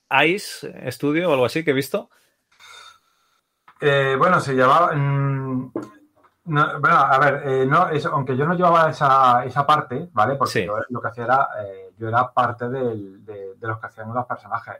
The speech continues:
Speaker 2: El que contra-, el que llevaba los personajes llevaba gente de fuera, de cualquier sitio, o sea, no es que fuera en contre-, en concreto una empresa,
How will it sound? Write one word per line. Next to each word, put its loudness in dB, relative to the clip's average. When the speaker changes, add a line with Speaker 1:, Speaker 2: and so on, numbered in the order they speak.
Speaker 2:
El -20
que -12
contra-, -10
el -20
que -20
llevaba -8
los -4
personajes -10
llevaba -2
gente -8
de -14
fuera, -6
de -20
cualquier -18
sitio, -14
o -18
sea, -14
no -8
es -12
que -20
fuera -10
en -14
contre-, -14
en -10
concreto -14
una -4
empresa, -8